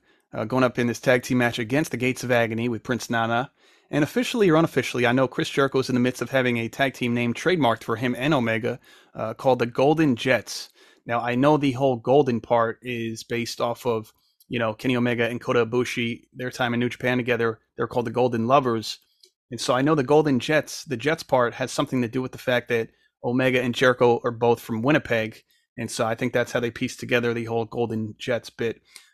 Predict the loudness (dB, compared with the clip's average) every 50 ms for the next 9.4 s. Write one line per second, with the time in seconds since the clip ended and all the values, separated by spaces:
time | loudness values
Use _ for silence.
0 | _ 0 2 4 6 6 6 4 2 0 -2 0 2 2 2 2 0 0 2 2
1 | 2 0 -2 -6 -12 -18 -18 _ _ _ _ _ _ _ _ _ _ _ _ _
2 | -14 -4 0 2 2 2 4 4 2 4 4 2 2 4 2 2 2 4 4 4
3 | 2 0 -2 0 2 4 4 4 4 4 4 4 2 2 0 0 2 2 2 2
4 | 2 0 0 -2 -4 -6 -6 -10 -14 _ _ _ _ _ -6 -4 -2 -2 -2 -2
5 | 0 2 2 4 4 2 0 0 -2 -2 -2 2 2 2 2 2 0 0 0 0
6 | -2 -2 -2 -2 -2 0 0 -2 -2 -2 -2 0 2 2 0 0 -2 -4 0 2
7 | 4 4 4 2 -2 -4 -4 -4 -4 -2 -2 0 0 0 0 0 -2 -6 -10 -12
8 | -14 _ 0 0 0 0 0 -4 -6 -6 -4 -2 -2 -2 -2 -2 -2 -4 -4 -4
9 | -2 0 2 4 4 2 0